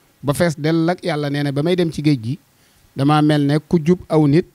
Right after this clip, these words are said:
laj koloñ xeeñ leen, kenn ku nekk wut si la di la ñaan si laj koloñ, te booba amoo laj koloñ. Kon ba muy wuti laj koloñ ba am ko, bi mu amee laj koloñ nag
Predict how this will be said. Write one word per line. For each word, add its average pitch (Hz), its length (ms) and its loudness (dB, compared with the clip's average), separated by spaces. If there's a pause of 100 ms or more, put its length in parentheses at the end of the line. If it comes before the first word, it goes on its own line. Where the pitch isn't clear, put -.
(440)
laj 151 260 -2
koloñ 151 260 -4
xeeñ 147 320 -2
leen, 139 220 -2
kenn 147 260 -4
ku 143 100 -6
nekk 139 180 -4
wut 147 160 -2
si - 100 -6
la 131 100 -2
di 127 80 -4
la 131 80 -2
ñaan 123 200 -4
si 131 80 -6
laj 113 120 -4
koloñ, 98 220 -6 (240)
te 143 100 -2
booba 139 300 2
amoo 135 180 2
laj 110 140 0
koloñ. 92 220 -4 (960)
Kon 156 180 4
ba 160 100 4
muy 185 100 4
wuti 190 220 4
laj 165 140 2
koloñ 143 260 -2
ba 147 140 -2
am 156 100 -2
ko, 123 180 -6 (840)
bi 135 140 4
mu 175 160 0
amee 180 260 2
laj 165 180 0
koloñ 139 240 0
nag 127 140 -2